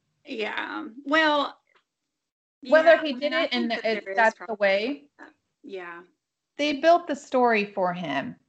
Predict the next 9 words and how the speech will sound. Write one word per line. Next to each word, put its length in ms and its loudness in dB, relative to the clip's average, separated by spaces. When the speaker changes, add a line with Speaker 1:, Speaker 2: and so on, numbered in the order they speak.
Speaker 2:
so 260 -2
that 180 4
it 280 -4
would 460 0
make 360 -2
sense 540 -6
to 240 -4
a 80 -4
jury. 640 -8